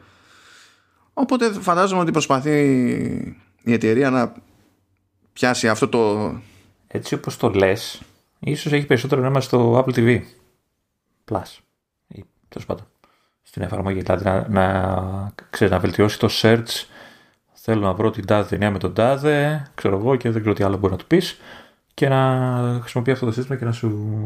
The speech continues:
Speaker 2: βγάζει αποτελέσματα.
Speaker 1: Να σου πω, πιστεύω ότι αυτή είναι καλή ιδέα. Αλλά ότι περισσότερο νόημα έχει εκεί, δεν το πιστεύω.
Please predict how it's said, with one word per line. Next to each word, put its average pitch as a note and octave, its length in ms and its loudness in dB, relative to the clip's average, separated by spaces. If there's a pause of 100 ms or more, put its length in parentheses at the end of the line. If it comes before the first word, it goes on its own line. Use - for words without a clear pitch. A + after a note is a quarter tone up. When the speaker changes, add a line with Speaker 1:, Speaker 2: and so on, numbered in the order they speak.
Speaker 2:
βγάζει A2 200 2
αποτελέσματα. G2 680 -2 (400)
Speaker 1:
Να A2 180 0
σου A#2+ 160 -2
πω, D3 320 -2
πιστεύω D3+ 800 -2
ότι B2 220 0
αυτή A#2 180 -2
είναι C#3+ 100 2
καλή B2+ 280 2
ιδέα. F#2+ 440 0 (420)
Αλλά G#2 600 2
ότι G#2 500 0 (120)
περισσότερο C3 680 2
νόημα C3+ 360 2
έχει C3 180 0
εκεί, C3 260 0
δεν B2+ 140 2
το A2 60 0
πιστεύω. D#2 420 -8